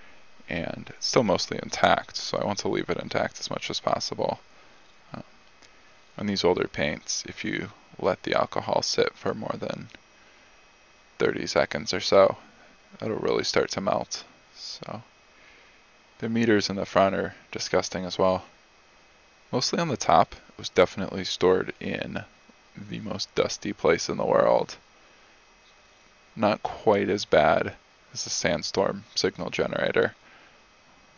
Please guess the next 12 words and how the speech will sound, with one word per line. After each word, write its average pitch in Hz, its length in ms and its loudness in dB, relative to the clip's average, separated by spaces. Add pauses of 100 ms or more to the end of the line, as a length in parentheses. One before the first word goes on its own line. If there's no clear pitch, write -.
(120)
which - 280 -12
I - 40 -4
will - 140 -6
show - 240 2
everyone - 400 -4
soon, 60 460 -6 (320)
but - 400 -10 (840)
yeah, - 80 -4
this - 160 -4
thing 110 160 -4
was - 120 -4
definitely - 640 -4